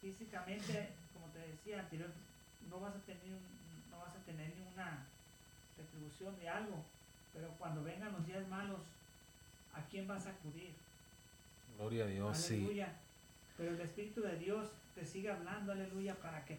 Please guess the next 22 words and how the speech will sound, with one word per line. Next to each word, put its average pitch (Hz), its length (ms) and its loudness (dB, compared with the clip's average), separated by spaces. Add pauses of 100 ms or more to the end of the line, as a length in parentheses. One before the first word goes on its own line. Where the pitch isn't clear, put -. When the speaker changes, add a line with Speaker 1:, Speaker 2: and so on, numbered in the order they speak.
Speaker 1:
tú 202 200 0
vuelvas 208 360 4
tu 190 120 -4
corazón 170 420 0
a 190 80 4
Dios. 202 320 2 (1000)
Porque 160 260 -2
sabemos 170 440 2
que, 170 340 0 (720)
que 175 80 -2
la 175 180 2
palabra 202 380 4
de 202 160 4
Dios 208 380 4
es 196 120 -2
medicina 208 460 0
a 220 40 0
nuestros 175 260 -4 (100)
huesos. 185 380 2 (520)
¿Por 156 160 -2
qué? 208 300 -2
Porque 160 400 -2